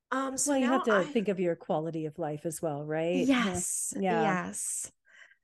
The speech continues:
Speaker 1: So now I just eat whatever the fuck I want. Um, I don't do, I don't hypnotize myself anymore. I don't have, I don't say affirmations in the mirror. I,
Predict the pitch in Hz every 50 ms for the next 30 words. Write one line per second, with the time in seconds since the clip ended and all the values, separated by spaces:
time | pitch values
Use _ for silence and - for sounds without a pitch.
0 | _ _ - - - 294 285 277 269 277 320 359 370 359 - - 294 294 - -
1 | 262 262 - 269 240 226 226 233 247 254 247 247 247 - 233 220 - - 240 247
2 | 226 220 214 214 220 226 233 240 - _ - 190 185 190 190 190 190 190 190 -
3 | - 190 190 196 214 220 226 233 220 220 _ _ 208 208 _ - 220 226 226 226
4 | 220 214 214 - - - 202 202 233 226 220 214 240 226 - 220 233 214 208 214
5 | 220 208 208 208 - 196 196 196 208 190 185 185 185 185 185 185 185 180 - -
6 | - 185 196 196 - 208 208 202 190 - - 190 196 196 208 - 220 - - -
7 | 190 196 - 185 185 170 185 185 - 180 180 180 180 175 170 170 165 165 165 170
8 | 165 160 - - - 165 170 180